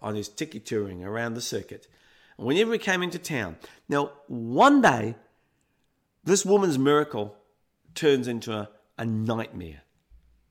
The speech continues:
Two Kings four eighteen. The child grew, and now it happened one day that he went out to his father, to the reapers, so it was harvest time.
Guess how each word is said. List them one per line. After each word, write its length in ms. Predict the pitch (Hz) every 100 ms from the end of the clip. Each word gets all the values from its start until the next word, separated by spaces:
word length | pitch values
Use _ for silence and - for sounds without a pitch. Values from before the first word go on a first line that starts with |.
| _ _ _ _ -
Two 140 | 254
Kings 340 | 254 185 151
four 280 | - 139 127
eighteen. 420 | 110 - 98 76 78 _ _ _ _ _ _ _ _ _ _ _ _ _
The 60 | -
child 400 | - 285 277 190
grew, 360 | 170 147 101 - _ _ _
and 100 | 135
now 200 | 160 240
it 80 | -
happened 440 | 170 202 151 104 107
one 220 | 117 110
day 220 | 92 95
that 160 | 110 127
he 40 |
went 240 | 135 190
out 260 | 131 110 -
to 60 | 135
his 120 | 139
father, 460 | - 202 127 80 - _ _ _ -
to 80 | 214
the 140 | 208
reapers, 560 | 233 226 110 - - -
so 120 | 135
it 20 |
was 140 | 135 -
harvest 420 | 175 160 120 -
time. 280 | 98 80